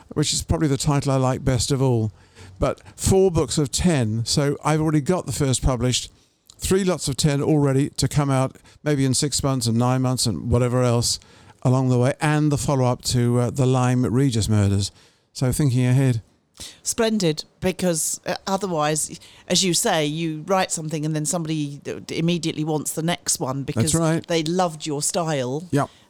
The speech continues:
Speaker 2: Um, and, and then it's very difficult because you have a life to live, you've got a family.
Speaker 1: That's right.
Speaker 2: Uh, you've got a serious business as well. So,
Speaker 1: Sure.
Speaker 2: um,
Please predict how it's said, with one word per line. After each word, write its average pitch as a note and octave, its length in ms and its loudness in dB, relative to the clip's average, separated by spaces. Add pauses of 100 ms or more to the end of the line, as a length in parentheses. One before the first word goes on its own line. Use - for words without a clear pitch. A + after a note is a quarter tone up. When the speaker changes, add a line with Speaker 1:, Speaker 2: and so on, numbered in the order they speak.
Speaker 2:
Um, D3+ 440 -4
and, - 220 -4
and D#3+ 220 -4
then D#3+ 340 -2 (120)
it's - 280 -10
very E3+ 220 -2
difficult D3+ 520 -8
because D3+ 300 -6
you D3+ 100 -4
have D#3 360 -8 (320)
a C#3+ 60 -8
life D3 300 -4
to - 140 -4
live, G3+ 320 0
you've C#3+ 160 -12
got D3 160 -6
a C#3+ 40 -8
family. D#3+ 640 -2
Speaker 1:
That's A#2+ 200 -2
right. D3 300 2 (380)
Speaker 2:
Uh, C#3+ 280 -6
you've D#3 180 -6
got D#3+ 120 -4
a D3 40 -4
serious D3+ 380 -2
business D3+ 420 -4
as C#3 140 -4
well. D3 340 -2
So, D3+ 360 -2
Speaker 1:
Sure. D3 380 2
Speaker 2:
um, D3+ 440 -6